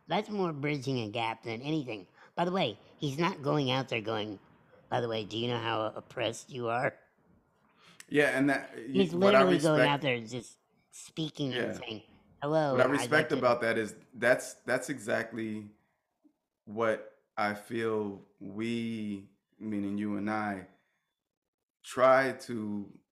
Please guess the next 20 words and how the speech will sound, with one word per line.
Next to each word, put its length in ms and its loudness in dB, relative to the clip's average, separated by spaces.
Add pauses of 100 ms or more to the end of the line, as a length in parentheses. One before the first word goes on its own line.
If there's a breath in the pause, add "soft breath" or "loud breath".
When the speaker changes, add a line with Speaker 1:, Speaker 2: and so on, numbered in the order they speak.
Speaker 2:
sort 220 -4
of 100 -4
extend 680 -4
to 100 -16
people 420 -8
is 160 -14 (420 soft breath)
the 160 -2
art 220 4
of 120 -8
communication. 840 -6 (500)
However 440 4
you 200 -6
find 380 -2
a, 40 -4
because 480 -6
I, 220 0 (100)
I 80 -2
think 340 -4 (800)
as 200 0
individuals 920 -2